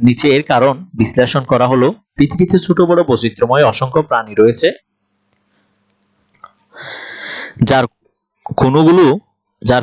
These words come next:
কোনগুলো আমাদের জন্য উপকারী আর কোনগুলো অপকারী, আবার কোনগুলো প্রাণঘাতী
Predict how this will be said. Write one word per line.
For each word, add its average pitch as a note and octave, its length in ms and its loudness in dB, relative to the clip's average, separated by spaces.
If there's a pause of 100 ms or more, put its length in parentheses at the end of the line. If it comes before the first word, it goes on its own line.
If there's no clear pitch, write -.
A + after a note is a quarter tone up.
কোনগুলো D3+ 360 2
আমাদের C#3 380 0
জন্য D3+ 220 0
উপকারী C3+ 520 -2 (220)
আর A#2+ 120 0
কোনগুলো D#3 580 2 (140)
অপকারী, B2 640 -2 (180)
আবার B2+ 200 2
কোনগুলো D#3 680 2 (100)
প্রাণঘাতী C3+ 640 -2